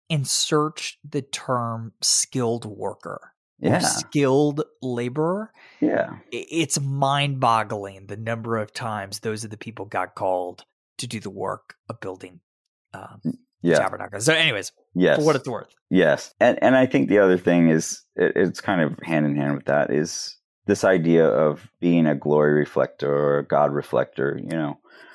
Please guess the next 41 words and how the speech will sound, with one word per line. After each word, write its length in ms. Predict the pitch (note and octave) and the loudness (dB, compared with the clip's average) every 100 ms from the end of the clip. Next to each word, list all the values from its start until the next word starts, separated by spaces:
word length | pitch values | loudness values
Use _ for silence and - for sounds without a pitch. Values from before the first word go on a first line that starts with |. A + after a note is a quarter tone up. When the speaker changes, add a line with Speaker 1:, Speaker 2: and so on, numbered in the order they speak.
| - | -4
Speaker 2:
I 120 | E2+ | -4
think 260 | - G2+ E2 | 0 0 2
that 100 | D2+ | 2
I 80 | D2 | 2
carry 320 | - D2 D2 | 2 2 4
that 180 | C#2+ C#2+ | 4 2
around 400 | C#2+ D2 D2 D2 | 2 2 2 0
with 200 | D2 - | -2 -2
me 240 | D2+ D2 | -2 0
as 300 | C#2+ - - _ _ - | 0 -4 -12 _ _ -8
in, 400 | B1+ D#2+ D#2 D2+ | -6 0 0 0
in 100 | D#2 | 0
my 120 | D2 C#2 | 0 0
mind, 600 | C#2+ D2+ D2+ D2 C#2 - | 2 2 2 0 -4 0
always 380 | D2+ D2 C#2+ - | 2 4 2 -2
trying 380 | - D2 D2 | -2 -2 -2
to 360 | - C#2+ C#2+ C#2+ | -4 -4 -4 -6
remember 540 | G1+ D2 D2 D2 C#2+ C2+ | -4 -2 0 0 -2 -4
to, 180 | - C2+ - _ _ _ | -6 -12 -12 _ _ _
to 140 | - D2+ | -12 -4
do 260 | E2 D#2 D2 | -2 0 0
that, 320 | C#2 B1+ - _ | -2 -2 -6 _
to 100 | - | -8
be 300 | D2+ E2 D#2 | -6 -2 -2
that, 400 | C#2+ C#2+ C#2 C2+ - | 0 0 2 -2 -2
you 120 | F2+ | -4
know. 140 | D2 C#2+ | -2 -2
So 380 | - D2+ C#2+ - - - _ _ _ _ _ _ _ | 0 2 0 -4 -20 -20 _ _ _ _ _ _ _
I 80 | E2+ | -2
hope 300 | F2 F2+ - | 2 0 2
that 100 | D2+ | 2
everything 500 | D#2 D#2 D#2+ D#2+ D2+ | 4 2 0 0 0
that 120 | C#2+ | 2
I 100 | C2+ | 0
create, 600 | - - D2 D2+ D2 - _ _ _ _ | -2 -2 2 2 2 0 _ _ _ _
whether 340 | - F2 D2 | -4 0 2
it's 220 | C2 - C#2+ | 2 -2 -4
with 140 | C2+ | -4
my 140 | B1+ | -4
hands 640 | C2 D#2+ D#2+ D2+ D2 C#2+ - | -2 0 2 2 0 -2 -6
or 440 | - A#1+ - - | -8 -8 -10 -14